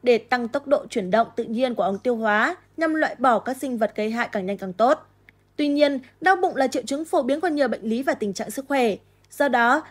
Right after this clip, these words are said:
nếu triệu chứng này xuất hiện đơn lẻ, vẫn chưa đủ điều kiện để kết luận rằng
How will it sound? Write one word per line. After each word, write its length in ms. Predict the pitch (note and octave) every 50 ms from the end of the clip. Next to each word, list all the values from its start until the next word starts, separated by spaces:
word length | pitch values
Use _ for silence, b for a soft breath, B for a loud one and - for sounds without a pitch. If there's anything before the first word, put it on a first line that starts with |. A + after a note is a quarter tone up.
| B -
nếu 120 | D4+ D#4+ F4
triệu 160 | - G4 D4
chứng 180 | - D#4 D#4 F4
này 160 | F4+ D4+ B3
xuất 160 | - D#4+ C#4+
hiện 100 | D#4+ D#4 -
đơn 200 | A#3 A#3+ A#3 A#3
lẻ, 240 | A#3 A3+ G#3+ G3 F3+ b b b b _
vẫn 180 | - F4 F4+ G4
chưa 160 | - G#4 G#4 G4+
đủ 220 | F#4+ D#4+ A#3+ G3+
điều 160 | - G#3+ G3+
kiện 240 | - - B3 B3 F#3
để 80 | G#3+ G3+
kết 200 | - A#3+ - C#4+
luận 140 | - -
rằng 300 | G#3+ B3 A#3 A3+ A3 G3